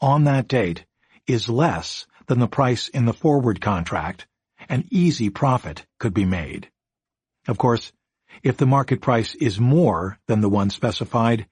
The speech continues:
it results in a loss. Furthermore,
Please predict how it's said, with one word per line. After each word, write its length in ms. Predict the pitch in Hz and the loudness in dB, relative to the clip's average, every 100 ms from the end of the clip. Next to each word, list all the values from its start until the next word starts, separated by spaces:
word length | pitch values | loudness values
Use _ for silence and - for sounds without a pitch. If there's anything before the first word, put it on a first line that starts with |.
| _ _ - | _ _ -6
it 140 | 127 | 0
results 560 | 131 113 120 113 - - | 0 2 0 -2 -10 -8
in 120 | - 123 | 0 0
a 60 | |
loss. 600 | 123 135 117 - - - _ _ _ _ _ _ _ - _ | 2 2 0 -4 -12 -16 _ _ _ _ _ _ _ -20 _
Furthermore, 560 | 175 170 143 120 113 | 0 4 4 4 2